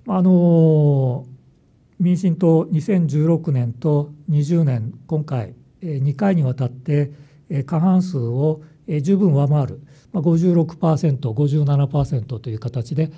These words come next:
安定した票を得ているということがまずこのグラフでわかります。しかもですね、この青の方の、えー、グラフはですね、えー、民進党以外全部まとめてるわけですよ。ですから、あの、先ほどもちょっと触れた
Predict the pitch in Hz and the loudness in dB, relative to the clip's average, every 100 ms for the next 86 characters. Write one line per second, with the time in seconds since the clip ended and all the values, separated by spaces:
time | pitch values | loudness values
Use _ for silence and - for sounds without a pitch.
0 | - - 180 180 180 170 - 180 175 - | -16 -2 0 0 0 -2 0 -2 -2 -8
1 | - - 165 147 147 127 - - 156 214 | -20 -2 2 2 2 -4 -4 -8 -4 -2
2 | 160 139 131 139 135 135 131 180 135 120 | 0 0 -2 -2 0 0 0 0 -2 -2
3 | 135 117 110 - - _ _ - _ _ | -4 -4 -6 -12 -14 _ _ -20 _ _
4 | _ - 247 208 139 - - 139 156 151 | _ -4 2 2 2 0 -2 0 2 2
5 | 147 - 214 262 208 127 147 123 143 151 | 0 -2 0 2 2 2 0 2 2 0
6 | 151 160 135 131 127 127 127 123 117 131 | -2 -4 -2 0 0 0 0 0 -4 -6
7 | 359 370 - 453 330 165 151 131 147 139 | -10 -16 -20 _ -6 0 2 4 2 0
8 | - 120 135 - - - - - _ 180 | -2 -4 -4 -4 -18 -20 -20 -20 _ 2
9 | 175 220 226 208 220 202 147 127 269 190 | 2 4 0 2 2 4 0 0 0 0
10 | 139 - - _ _ - 151 151 175 180 | 0 -4 -14 _ _ -4 -2 2 0 2
11 | 156 151 110 101 139 92 - _ 196 - | 2 2 -2 -6 -10 -12 -18 _ -8 -2
12 | 156 143 143 143 127 165 190 160 160 147 | 0 2 0 -2 -4 -4 -2 0 0 -2
13 | 175 135 135 127 131 | -4 -4 -4 -4 -4